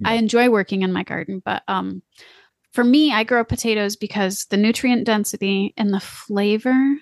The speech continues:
Speaker 2: Mm-hmm.
Speaker 1: you will never, it's like that homegrown tomato.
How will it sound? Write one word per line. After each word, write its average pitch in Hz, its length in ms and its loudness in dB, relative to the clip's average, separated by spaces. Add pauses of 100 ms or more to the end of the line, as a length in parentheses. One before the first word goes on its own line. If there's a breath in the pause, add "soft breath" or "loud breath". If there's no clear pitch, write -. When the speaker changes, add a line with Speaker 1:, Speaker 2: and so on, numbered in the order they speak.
(140)
Speaker 2:
Mm-hmm. 101 300 0
Speaker 1:
you 233 160 2
will 247 160 2
never, 226 760 0 (200)
it's - 160 -8
like 254 260 0
that 226 180 0
homegrown 196 800 -2
tomato. - 560 -8